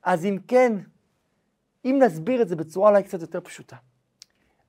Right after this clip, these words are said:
אני לא יכול לבחור את הסיטואציות, אבל אני כן יכול לבחור איך להתמודד בתוך הסיטואציה. המצב, אני נקלעתי למצב, אני לא יכול לבחור אותו, נקלעתי למצב. עכשיו, איך להתמודד בתוך המצב?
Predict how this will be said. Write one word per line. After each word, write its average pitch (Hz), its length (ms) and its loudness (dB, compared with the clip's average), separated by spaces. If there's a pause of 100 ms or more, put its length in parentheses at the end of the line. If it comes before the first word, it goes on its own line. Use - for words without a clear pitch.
(120)
אני 214 300 0
לא 226 100 6
יכול 226 240 2
לבחור 190 220 -4
את 190 60 -12
הסיטואציות, 156 960 -10 (920)
אבל 190 120 4
אני 196 160 -2
כן 254 200 0
יכול 240 240 2
לבחור 226 300 4 (100)
איך 214 140 -4
להתמודד 185 480 -2
בתוך 156 280 -8
הסיטואציה. 131 720 -14 (580)
המצב, 214 580 6 (380)
אני 170 100 -8
נקלעתי 190 380 2
למצב, 170 380 -2
אני 170 100 -6
לא 185 40 0
יכול 202 180 -2
לבחור 160 260 -6
אותו, 147 180 -8
נקלעתי 175 300 -2
למצב. 156 460 -8 (380)
עכשיו, - 280 0
איך 240 260 0
להתמודד 202 540 2
בתוך 220 300 2
המצב? 254 460 2